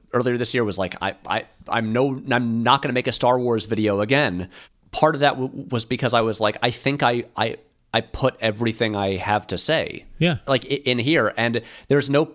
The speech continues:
Speaker 1: and, like, sure, it's a topic that gets views, but I don't really, like, unless something com-, really radical,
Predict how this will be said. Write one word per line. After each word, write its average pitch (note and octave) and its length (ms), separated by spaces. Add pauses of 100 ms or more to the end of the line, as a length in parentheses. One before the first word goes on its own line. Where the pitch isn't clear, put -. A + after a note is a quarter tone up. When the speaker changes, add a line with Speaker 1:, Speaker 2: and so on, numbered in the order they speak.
Speaker 1:
and, B2+ 180
like, A#2 180
sure, C3+ 720
it's A#2+ 140
a G2+ 80
topic C3 480
that F#2+ 160
gets F#2+ 220
views, A2+ 540
but G#2+ 320 (380)
I D#3 100
don't E3 320
really, C3 560 (320)
like, C#3+ 160
unless E3 560 (880)
something D#3 440
com-, C#3+ 260 (380)
really E3+ 520
radical, A2+ 1000